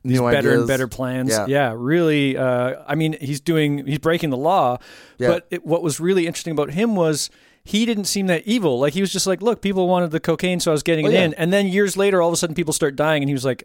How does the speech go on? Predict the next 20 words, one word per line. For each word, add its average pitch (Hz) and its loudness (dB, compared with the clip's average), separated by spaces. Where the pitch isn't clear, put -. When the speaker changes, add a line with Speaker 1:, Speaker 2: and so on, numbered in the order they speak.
Speaker 1:
"Oh, 120 -2
wow." 113 -6
Uh, 107 -10
Speaker 2:
Yeah. 113 -4
Speaker 1:
and 151 0
you, 160 -2
I, 147 0
I 156 0
could 170 -2
almost 175 0
see 190 -2
him, 165 0
like, 143 -2
the, 147 -6
when 143 -2
him 151 -2
describing 143 -2
it, 135 -2
kind 135 -4
of 127 -4